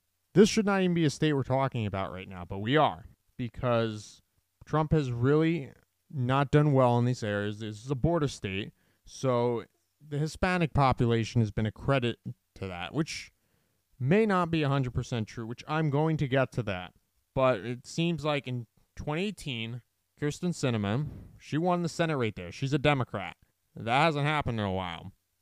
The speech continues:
because that was Jeff Flake's old seat. He was a conservative Republican, but he was kinda different in style from the president, so he just decided to retire. Martha McSally, who's currently running there,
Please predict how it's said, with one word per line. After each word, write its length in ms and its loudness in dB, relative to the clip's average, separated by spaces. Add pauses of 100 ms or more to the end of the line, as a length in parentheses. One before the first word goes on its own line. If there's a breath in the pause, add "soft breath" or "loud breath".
because 280 -6
that 160 2
was 120 0
Jeff 300 0
Flake's 340 0
old 200 0
seat. 360 -10
He 160 -8
was 140 -6
a 80 -6
conservative 580 -4
Republican, 720 -6
but 140 -8
he 100 -12
was 160 -14
kinda 280 -10
different 260 -8
in 60 -8
style 320 -4
from 120 -14
the 60 -12
president, 440 -10
so 100 -6
he 120 -6
just 220 -10
decided 320 -10
to 60 -10
retire. 560 -2 (200)
Martha 220 0
McSally, 560 -2
who's 160 -6
currently 360 -4
running 360 0
there, 380 4